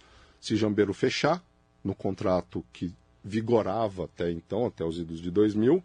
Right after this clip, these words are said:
a concessionária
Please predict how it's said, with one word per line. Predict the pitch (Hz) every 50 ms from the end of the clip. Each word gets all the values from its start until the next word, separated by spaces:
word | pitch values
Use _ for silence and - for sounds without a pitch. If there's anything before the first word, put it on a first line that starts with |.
| _ _ _ _ _ _ _ _ _ _ _ _ _ _ _ _ _ _ _ _ _ _ _ _ _ _ _ _ _ _ _ _ _
a | - 143 156 156
concessionária | - - 139 104 - - 95 - - - 110 98 90 87 85 92 95 117 131 -